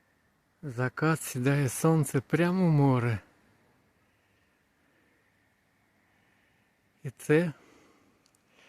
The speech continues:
я знімаю море з ухода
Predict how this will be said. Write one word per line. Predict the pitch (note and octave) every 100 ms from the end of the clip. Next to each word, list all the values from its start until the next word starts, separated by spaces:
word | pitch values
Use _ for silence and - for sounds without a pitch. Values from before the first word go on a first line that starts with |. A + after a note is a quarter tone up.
| _ _ _ -
я | C3 B2+
знімаю | C3 A#2+ B2+ D#3 E3+ C#3 - - _ _ _ _ _ _ _ _ _ -
море | B2 C#3 D3+ E3 C#3+ - _ _ _ _ _ _ _ _ _ _ _ _ _ _ _ _ _ _ _ _ _ _ _ _ _ _ _ _ _ _ _ _ _ _ _
з | D#3 B2 A#2+ D3 E3 - _ _ _ _ _ _ _ _ _ _ _ _ _ _ _ _ _ _ _ _ _ _ _ _ _ _ _ _ _ _ _ _ _
ухода | C#3 B2 - - D3 D#3 C#3+